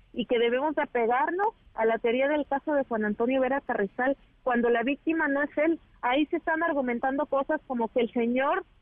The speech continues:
padece de esto, el señor padece del otro. Yo estuve varios meses en el hospital debatiendo y luchando por mi vida, y yo no ando con esas chilloneras.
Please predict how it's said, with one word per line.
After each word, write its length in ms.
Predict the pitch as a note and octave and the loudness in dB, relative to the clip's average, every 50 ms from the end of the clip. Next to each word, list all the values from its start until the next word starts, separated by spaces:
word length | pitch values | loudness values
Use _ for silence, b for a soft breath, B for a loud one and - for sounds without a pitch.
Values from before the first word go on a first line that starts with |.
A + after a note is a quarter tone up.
| _ - | _ -2
padece 360 | C4+ C4+ B3+ B3+ B3 - C#4 | 0 2 2 2 0 0 0
de 120 | B3 A#3+ | 0 0
esto, 320 | A#3+ A3+ _ - A3 G3+ - - _ - | -2 -2 _ -4 -4 -4 -4 -8 _ -8
el 140 | - A#3+ A#3 | -4 -4 -2
señor 320 | - B3+ B3+ C#4 D#4 F4 - | -2 -2 -2 -2 -2 -2 -2
padece 400 | F4+ E4+ D4 C#4 C#4+ - D4 C#4 | 0 0 0 0 -2 -2 -2 -4
del 100 | C4 B3 | -2 -2
otro. 300 | B3+ B3+ - C4 B3 b b b b | -4 -4 -4 -6 -8 b b b b
Yo 120 | - C#4 D#4 | -4 -4 -4
estuve 340 | - - E4 D#4+ D#4+ D#4 | -2 -2 -2 0 0 0
varios 260 | C4+ D4+ C#4+ D4 D4 C4+ | 0 0 -2 -2 -2 -2
meses 320 | C#4 C#4 - D4+ C#4+ - | -2 -2 -2 -2 -2 0
en 140 | C#4 A#3+ A#3 | 0 0 0
el 100 | A3+ A3 | 0 0
hospital 480 | G#3+ - - A#3 G#3+ - B3 B3+ C#4 | -2 -2 -6 -8 -6 -2 0 0 2
debatiendo 600 | C4 C4 B3 A3 G#3+ - B3 B3+ B3+ C4+ C#4 D4 C4+ | 2 2 0 0 -2 -2 -2 -2 -2 0 0 0 2
y 140 | - B3 A#3+ | 2 2 2
luchando 500 | A#3+ A#3 - - C#4 C#4 C#4+ C#4+ D#4 D4+ | 2 0 -2 -2 -4 -4 -2 -2 -4 -4
por 200 | - C4+ B3+ A3+ | -2 -4 -4 -4
mi 120 | G#3+ G#3 | -6 -6
vida, 320 | G#3 B3 B3+ C4 A#3 - b b b - | -6 -4 -2 -2 -2 -4 b b b 0
y 120 | B3 A#3 | 0 2
yo 120 | C4+ C#4 | 2 2
no 100 | C#4 C#4+ | 2 2
ando 220 | C#4+ C#4 C#4 D4 - | 0 0 0 0 0
con 200 | - B3 A#3 A#3 | 0 0 0 0
esas 320 | A#3+ A#3+ - C4+ B3 _ - | 0 0 -2 -2 -4 _ -2
chilloneras. 520 | - A#3+ A3 A3 G#3 G#3 G#3+ G#3 G#3 G#3 | 0 2 2 2 2 2 0 0 -2 -4